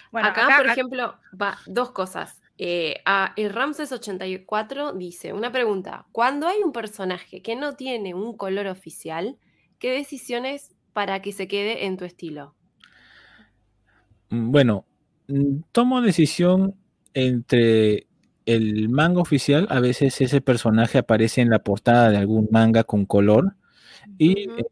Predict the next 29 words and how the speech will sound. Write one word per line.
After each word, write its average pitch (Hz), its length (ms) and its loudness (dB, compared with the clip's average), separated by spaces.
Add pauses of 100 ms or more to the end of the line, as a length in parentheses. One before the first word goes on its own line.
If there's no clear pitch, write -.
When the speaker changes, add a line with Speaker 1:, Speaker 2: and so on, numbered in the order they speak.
Speaker 3:
tomamos 131 680 4
lo-, 107 420 2
los 107 240 2
colores 120 580 4 (140)
de, 98 440 -2
de 110 100 2
ese 113 160 0
manga 117 240 6
como 101 260 0
base, 110 460 0 (540)
o 175 360 6 (280)
a 117 100 2
veces 127 320 4
vemos, 139 640 2
eh, 104 380 0
arte 127 680 2
en 107 80 4
internet, 113 600 2 (320)
eh, 95 220 -10
varios 110 880 2
fanartistas 110 880 2
le 107 100 2
han 110 140 4
hecho, 110 760 4
eh, 85 460 -12
arte 117 400 2
a - 40 4
ese 110 160 -2
personaje, 110 840 2